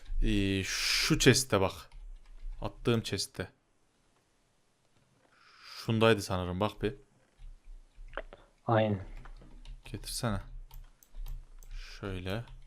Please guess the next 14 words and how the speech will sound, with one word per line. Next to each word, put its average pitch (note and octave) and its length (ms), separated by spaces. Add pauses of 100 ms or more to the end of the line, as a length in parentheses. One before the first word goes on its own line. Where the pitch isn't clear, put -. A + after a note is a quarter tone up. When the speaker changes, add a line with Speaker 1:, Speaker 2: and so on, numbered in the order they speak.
(120)
Speaker 1:
şöyle F#2+ 460
aralarında, G2 600 (1000)
e, F#2+ 40 (360)
birer G#2 280
fazla F#2+ 380
oldu F#2 200
ya. F2 200 (920)
Kanka C3+ 200
şuralara G#2+ 480
bak, F2+ 200
kırdığım A2+ 320
yerlere. F#2+ 420 (1300)
Burada F#2 180
mı? F#2+ 120